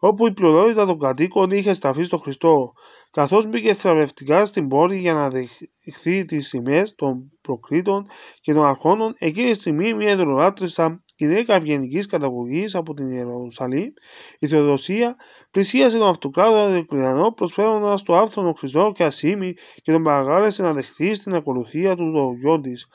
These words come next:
που το όνομά του ήταν Νεανίας. Ο νεαρός Νεανίας κίνησε αμέσως τη συμπάθειά του Διοκλητιανού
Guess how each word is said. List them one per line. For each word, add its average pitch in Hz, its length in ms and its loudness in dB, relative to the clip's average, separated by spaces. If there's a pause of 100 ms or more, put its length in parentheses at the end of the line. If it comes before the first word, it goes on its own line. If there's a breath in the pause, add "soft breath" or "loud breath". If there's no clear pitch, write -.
(280 soft breath)
που 147 420 0
το 151 160 2
όνομά 202 320 0
του 208 360 -4
ήταν 175 300 0
Νεανίας. 147 600 -2 (720 loud breath)
Ο 156 100 2
νεαρός 160 340 4
Νεανίας 220 520 2
κίνησε 190 420 -2
αμέσως 185 440 0
τη 190 120 -8
συμπάθειά 156 520 0
του 190 100 -4
Διοκλητιανού 135 760 -4